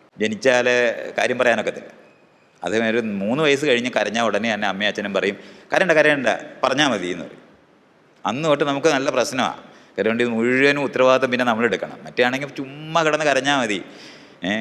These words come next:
വയറ്റ് വേദന വന്നിട്ടാണോ കരഞ്ഞത്, ചെവി വേദന വന്നിട്ടാണോ കരഞ്ഞത്, ഉറുമ്പ് കടിച്ചിട്ടാണോ കരഞ്ഞത്, ഉറക്കം വന്നിട്ടാണോ വിശന്നിട്ടാണോ കരഞ്ഞത്, ഇതൊക്കെ നമ്മൾ ഈ ശരീരത്തിൽ, കുഞ്ഞിൻ്റെ ശരീരത്തിൽ നോക്കി കണ്ടുപിടിക്കണം.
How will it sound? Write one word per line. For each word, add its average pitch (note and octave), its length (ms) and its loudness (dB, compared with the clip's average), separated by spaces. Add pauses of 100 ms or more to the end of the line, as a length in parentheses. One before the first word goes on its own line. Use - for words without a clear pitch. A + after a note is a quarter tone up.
(640)
വയറ്റ് F#2+ 360 0
വേദന G#2+ 320 4
വന്നിട്ടാണോ G#2+ 500 0
കരഞ്ഞത്, G#2 540 2
ചെവി F#2 300 0
വേദന G2+ 280 2
വന്നിട്ടാണോ G#2 580 0
കരഞ്ഞത്, G#2 380 -2
ഉറുമ്പ് F#2+ 400 2
കടിച്ചിട്ടാണോ G#2 520 2
കരഞ്ഞത്, G#2 340 0
ഉറക്കം F2 380 -4
വന്നിട്ടാണോ G#2+ 500 0
വിശന്നിട്ടാണോ G2 640 -2
കരഞ്ഞത്, G#2+ 340 0
ഇതൊക്കെ G#2+ 540 -4
നമ്മൾ A2+ 240 -2
ഈ A#2 180 0
ശരീരത്തിൽ, A2 680 0
കുഞ്ഞിൻ്റെ G#2+ 440 -4
ശരീരത്തിൽ G#2 440 0
നോക്കി A2 380 -2
കണ്ടുപിടിക്കണം. F2+ 520 -4